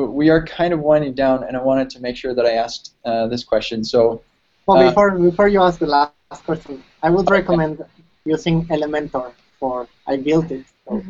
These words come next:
Speaker 2: <laughs> so we had a, um, a test engineer in my previous project, and he didn't know any JavaScript. So he wrote, like, a dozen tests in Protractor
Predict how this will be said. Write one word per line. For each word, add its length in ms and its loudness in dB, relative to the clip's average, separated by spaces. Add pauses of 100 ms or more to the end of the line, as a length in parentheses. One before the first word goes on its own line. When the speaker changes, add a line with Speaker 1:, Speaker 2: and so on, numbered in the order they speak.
(420)
Speaker 2:
<laughs> 1040 -4
so 220 4 (160)
we 100 2
had 140 4
a, 280 4 (160)
um, 360 -2 (220)
a 100 -6 (100)
test 260 0
engineer 300 0
in 80 0
my 120 0
previous 280 -4
project, 460 -4
and 140 -8
he 120 -4
didn't 200 2
know 120 2
any 160 -4
JavaScript. 460 -6 (120)
So 420 -2 (120)
he 140 0
wrote, 260 4
like, 200 2
a 60 0
dozen 580 -4 (260)
tests 400 -6 (140)
in 140 -2
Protractor 640 0